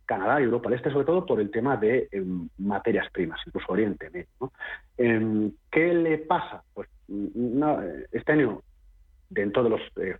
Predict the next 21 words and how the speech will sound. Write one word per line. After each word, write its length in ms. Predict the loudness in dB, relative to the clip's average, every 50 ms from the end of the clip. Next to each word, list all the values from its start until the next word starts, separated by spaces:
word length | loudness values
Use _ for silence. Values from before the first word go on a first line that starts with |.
| -10 -4 0
fondos, 400 | 2 4 4 4 2 2 0 -2 -4
eh, 100 | -6 -4 -2
de, 300 | 0 0 0 0 -2 -4
que 60 | -2 0
invierten 320 | 0 0 2 2 0 0
en, 180 | 0 -4 -6 -8
en 260 | -8 -6 -6 -4 -2 0
materias 380 | 0 0 2 2 2 2 2 2
primas 280 | 2 2 2 0 -2 -4
o 80 | -4 -2
energía, 680 | 0 2 0 0 0 0 2 2 2 2 0 -4 -8 -16 -20 _ -20 -20 -20 -20 -12 -4
primero, 360 | 0 2 4 4 4 2 0 -4 -10 -4
no 200 | 0 2 2 2
es 80 | 2 0
un 100 | -2 -2
producto 600 | 0 2 4 4 4 2 0 -4 -6 -4 -6 -6 -8 _ _ _ _ -12 -6
que 100 | -4 0
invierta 320 | 2 2 2 2 0 -4 -2 2
solo 180 | 4 4 4 4
en 80 | 0 -2
petróleo 480 | -4 -2 0 2 2 2 2 0 -4